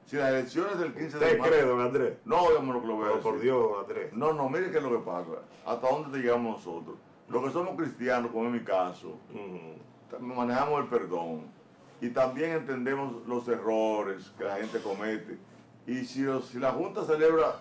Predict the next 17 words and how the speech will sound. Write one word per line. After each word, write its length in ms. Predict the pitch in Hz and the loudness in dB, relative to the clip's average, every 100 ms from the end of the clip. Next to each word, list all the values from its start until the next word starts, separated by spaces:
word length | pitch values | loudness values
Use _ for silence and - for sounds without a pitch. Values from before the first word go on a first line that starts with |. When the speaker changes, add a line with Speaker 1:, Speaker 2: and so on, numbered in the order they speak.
| 107 110 | -6 -2
Speaker 1:
yo 100 | 113 | 0
estoy 220 | 113 120 | -2 -6
poniendo 480 | 147 147 135 139 131 | -2 0 0 -2 -2
un 240 | 131 139 | -2 -6
hipotético 800 | 135 - 117 117 117 139 123 110 | -8 -2 -2 -2 -6 -4 -4 -2
caso, 380 | 120 160 - - - - - - - - - | 0 -2 -4 -16 -20 -20 -20 -20 -20 -20 -6
si 80 | 113 | -2
la 140 | 110 | 0
Junta 340 | 127 190 190 | 0 -4 -4
celebra 340 | 147 143 151 143 | -2 2 2 2
unas 180 | 143 139 | 0 -2
elecciones 360 | 127 131 135 | -2 -2 -2
transparentes 720 | 131 123 117 110 104 123 117 110 | 0 0 -2 -6 -2 -4 -2 -2
el 60 | |
día 200 | 113 117 | 0 0
quince 260 | 110 110 107 | -2 -6 -4
de, 320 | 98 90 | -2 -4